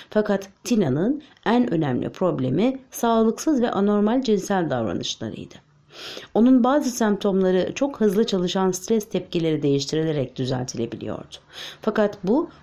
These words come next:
onun hafızasını silemezdi. Ben de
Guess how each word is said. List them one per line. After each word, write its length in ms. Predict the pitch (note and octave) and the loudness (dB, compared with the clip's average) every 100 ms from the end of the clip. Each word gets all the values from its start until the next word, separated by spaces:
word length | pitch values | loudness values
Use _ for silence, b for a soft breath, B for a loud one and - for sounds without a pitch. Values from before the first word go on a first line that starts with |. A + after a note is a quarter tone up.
| - | 0
onun 260 | G#3 G3 | 2 4
hafızasını 840 | E3+ F#3 E3+ E3 E3+ D#3 D3+ F3+ C4 | 2 0 -2 -2 0 0 0 -2 -2
silemezdi. 640 | - B3 G#3+ C#3 G#2+ - - - B B B - | 0 2 2 -2 -6 -14 -20 -20 B B B 0
Ben 280 | G#3+ C#3+ C#3+ | 2 2 2
de 200 | B3+ | 0